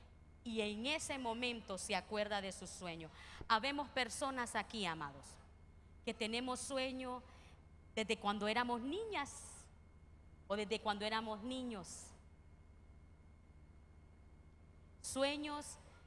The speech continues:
de tal vez vestirse de blanco, sueños de poder conocer a un padre que nunca vio en su vida o lo ha visto en su vida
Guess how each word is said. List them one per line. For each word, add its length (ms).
de 80
tal 200
vez 140
vestirse 420
de 120
blanco, 520
sueños 500
de 120
poder 320
conocer 560
a 80
un 200
padre 560
que 160
nunca 680
vio 360
en 160
su 180
vida 320
o 100
lo 80
ha 80
visto 300
en 100
su 200
vida 340